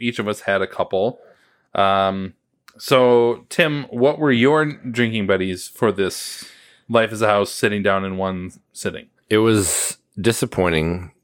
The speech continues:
Speaker 2: to not have a theme.
Speaker 1: It's a pretty tough theme.
Speaker 2: I was thinking about, like, how to put this in some kind of, like, could I find, like, architecture
Speaker 1: Or California,
Speaker 2: or
Speaker 1: maybe, but
Speaker 2: yeah,
Speaker 1: it's
Speaker 2: exactly.
Speaker 1: even then.
Speaker 2: Ocean. I'm like, you know what? I, whatever. It's
Speaker 1: Mm-hmm.
Speaker 2: all good.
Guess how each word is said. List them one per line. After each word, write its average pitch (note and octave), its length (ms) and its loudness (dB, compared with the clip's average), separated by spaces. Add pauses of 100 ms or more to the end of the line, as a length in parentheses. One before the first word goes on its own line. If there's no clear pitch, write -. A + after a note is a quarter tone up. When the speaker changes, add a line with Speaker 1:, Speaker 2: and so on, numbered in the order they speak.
(140)
Speaker 2:
to E2 100 -6
not D2+ 220 0
have D2 600 -4 (140)
a F2 60 -4
theme. D2 640 -8
Speaker 1:
It's D4+ 160 -4
a - 40 -20
pretty D4 220 -2
tough D#3+ 280 0
theme. G2 340 -6 (560)
Speaker 2:
I A#2+ 160 2
was D3 180 2
thinking A#3+ 340 2
about, E3 220 2
like, B2 140 2
how D#3 260 2
to D#3 80 2
put - 360 -2
this - 360 -2
in G#2+ 160 -2
some B2 480 2
kind A2 400 0
of, F2+ 80 0
like, D#2+ 260 0 (160)
could E2 140 -6
I D2+ 40 -6
find, D#2 220 -4
like, C#2 260 -8
architecture G#2+ 1300 -4
Speaker 1:
Or - 140 -4 (100)
California, D#2 800 0
Speaker 2:
or D#2 320 2
Speaker 1:
maybe, - 220 -6
but A2+ 140 0
Speaker 2:
yeah, A#2 160 2
Speaker 1:
it's F#2+ 120 -2
Speaker 2:
exactly. A2+ 460 0
Speaker 1:
even C3+ 160 -10
then. A2 240 -8
Speaker 2:
Ocean. C3 400 4
I'm B2 80 4
like, A2 160 0
you D3 80 -2
know E3 240 2
what? D#3+ 260 0
I, - 160 -12 (880)
whatever. - 560 -12
It's B2+ 120 -10
Speaker 1:
Mm-hmm. A2 100 -6
Speaker 2:
all C#2+ 140 -6
good. C2+ 180 -12